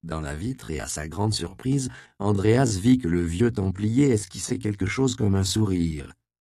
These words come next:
quand il s'était attendu à le voir choqué par ses propos licencieux. L'homme, sans doute, en avait entendu de pire. Après tout, c'était un soldat. Et sans doute le drame qu'il vivait à présent lui avait donné sur le monde et la bienséance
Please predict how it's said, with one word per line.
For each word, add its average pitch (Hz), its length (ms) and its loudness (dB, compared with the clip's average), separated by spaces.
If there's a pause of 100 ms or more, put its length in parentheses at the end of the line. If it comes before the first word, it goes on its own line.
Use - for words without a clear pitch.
quand 80 220 -8
il 90 160 -4
s'était 101 360 -4
attendu 90 420 -2
à 98 40 2
le 85 120 0
voir 92 260 -2
choqué 127 400 -2
par - 160 -8
ses - 140 -6
propos 95 360 -6
licencieux. 78 720 -8 (1200)
L'homme, 110 420 2
sans 113 260 0
doute, 120 260 2
en 104 140 2
avait 104 180 4
entendu 107 400 2
de 101 80 2
pire. 92 560 -6 (400)
Après 85 380 -6
tout, 92 160 -4
c'était 90 340 -4
un 90 80 -2
soldat. 90 480 -4 (1080)
Et 104 180 4
sans 113 320 2
doute 123 240 4
le 87 180 -2
drame 95 400 0
qu'il 90 180 -4
vivait 92 360 -2
à 92 80 -2
présent 98 400 0
lui 92 180 0
avait 90 200 0
donné 98 260 4
sur 104 240 0
le 107 80 4
monde 107 320 2
et 95 80 0
la 92 100 -4
bienséance 107 720 0